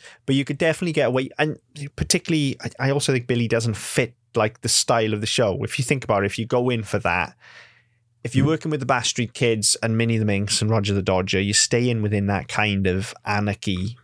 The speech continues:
Speaker 1: of, of it
Speaker 2: Yeah.
Speaker 1: all, like that, you know, with, with the school is the ruling class and the system and the parents and all of that, and the kids is
Speaker 2: Yeah.
Speaker 1: just these little anarchists that are just like, "No, fuck
Speaker 2: Yeah.
Speaker 1: you and your rules. I'm not having a bath."
Speaker 2: Yeah, it's Lord of the Flies, isn't it?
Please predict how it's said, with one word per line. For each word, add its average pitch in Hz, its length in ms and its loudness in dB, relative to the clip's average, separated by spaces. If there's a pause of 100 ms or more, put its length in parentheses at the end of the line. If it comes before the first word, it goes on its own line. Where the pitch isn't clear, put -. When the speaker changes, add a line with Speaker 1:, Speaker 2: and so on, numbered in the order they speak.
(160)
Speaker 1:
of, 101 520 -2
of 101 120 2
it 101 140 4
Speaker 2:
Yeah. - 20 -4
Speaker 1:
all, 95 300 0
like 95 220 0
that, 98 280 0
you 117 220 -2
know, 98 100 0
with, 98 260 0
with 101 180 2
the 104 80 2
school 101 420 2
is 98 120 -2
the 101 100 0
ruling 95 320 0
class 90 360 -2
and 92 100 -4
the 87 60 -2
system 92 540 0
and 92 100 -2
the 92 60 -2
parents 95 540 -2
and 98 80 -2
all 92 120 -2
of 92 60 -4
that, 95 220 -4
and 101 80 -6
the 95 60 -2
kids 95 360 -4
is - 140 0
Speaker 2:
Yeah. 76 60 0
Speaker 1:
just 95 200 -4
these 101 220 -4
little 95 240 -2
anarchists 92 500 -2
that 87 140 -4
are - 20 -2
just 90 220 -2
like, 90 100 -2
"No, 101 140 -2
fuck - 240 0
Speaker 2:
Yeah. - 100 -4
Speaker 1:
you 101 140 0
and 98 80 0
your 87 100 -2
rules. 85 320 -2
I'm 98 120 -2
not 107 160 0
having 92 180 -2
a 95 40 -4
bath." 95 560 -2
Speaker 2:
Yeah, - 100 -2
it's - 120 -4
Lord 95 200 0
of 85 40 -4
the 85 80 -4
Flies, 85 340 0
isn't 82 140 -2
it? 80 100 -4